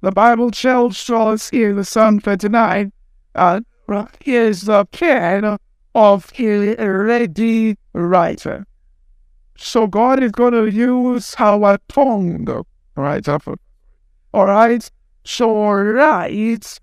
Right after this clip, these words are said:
that's why it calls him the high priest of our confession.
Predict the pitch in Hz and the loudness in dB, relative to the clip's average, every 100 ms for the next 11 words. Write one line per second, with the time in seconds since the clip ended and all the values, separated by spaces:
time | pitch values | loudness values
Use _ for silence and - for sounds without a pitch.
0 | _ _ 208 220 233 226 202 - 220 220 | _ _ 2 2 2 2 0 -2 -4 -4
1 | 208 - _ _ _ 220 226 220 190 180 | -6 -14 _ _ _ 0 2 2 2 4
2 | 214 220 202 202 220 185 170 190 196 - | 4 2 -2 -4 -2 -2 -2 -2 -2 -2
3 | 220 - 226 | -4 -2 -4